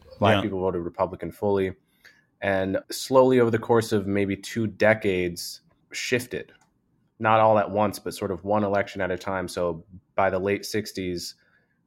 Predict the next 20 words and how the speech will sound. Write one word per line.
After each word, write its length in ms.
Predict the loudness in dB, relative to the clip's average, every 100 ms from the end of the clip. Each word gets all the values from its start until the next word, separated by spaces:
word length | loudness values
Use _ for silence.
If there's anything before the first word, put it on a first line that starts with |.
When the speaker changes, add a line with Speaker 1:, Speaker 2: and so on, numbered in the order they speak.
| _ _
Speaker 1:
black 280 | 2 2 2
Americans 500 | 0 0 0 -2 -4
were 340 | -2 0 0
a 80 | -4
solidly 460 | -2 2 2 2 -2
Democrat 500 | -4 -6 -4 -6 -2
party. 260 | -2 -2
But 340 | -2 -2 -2 -4 _ _ _
again, 280 | 0 2 2
early 300 | 2 4 4
twentieth 380 | 2 2 2 2
century, 560 | 0 0 -2 -2 -4 -8 2
black 280 | 4 4
voters 320 | 2 2 0 0
were 160 | 0
as 200 | 2 2
Republican 760 | 0 0 0 0 -2 -4 -4 -8 _ _ _ _ _
as 420 | 0 2 0 -2
we 260 | -8 -6 0
are 420 | 2 4 2 -4